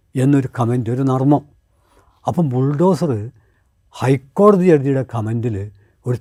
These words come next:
തമാശയായിട്ട് മാറുകയാണ്. എത്രയോ മനുഷ്യൻ്റെ ജീവിതം അവസാനിപ്പിച്ച ഒരു സാധനമാണ്. ഏറെക്കുറെ അതിന് സമാനമാണ് ഈ ഇസ്രായേൽ നടത്തിക്കൊണ്ടിരിക്കുന്ന ഈ വലിയ അധിനിവേശത്തെ,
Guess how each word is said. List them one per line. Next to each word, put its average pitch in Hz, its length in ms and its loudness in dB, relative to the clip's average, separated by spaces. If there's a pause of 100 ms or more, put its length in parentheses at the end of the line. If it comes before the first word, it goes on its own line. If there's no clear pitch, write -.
തമാശയായിട്ട് 120 560 -4
മാറുകയാണ്. 90 440 -12 (720)
എത്രയോ 135 400 2
മനുഷ്യൻ്റെ 127 600 -4 (320)
ജീവിതം 147 400 -2
അവസാനിപ്പിച്ച 110 480 -6
ഒരു 101 80 -8
സാധനമാണ്. 92 500 -12 (420)
ഏറെക്കുറെ 180 460 0
അതിന് 135 220 0
സമാനമാണ് 110 720 -4 (480)
ഈ 120 440 -2 (440)
ഇസ്രായേൽ 151 500 0
നടത്തിക്കൊണ്ടിരിക്കുന്ന 110 800 -6
ഈ 104 200 -6
വലിയ 101 360 -8
അധിനിവേശത്തെ, 104 840 -6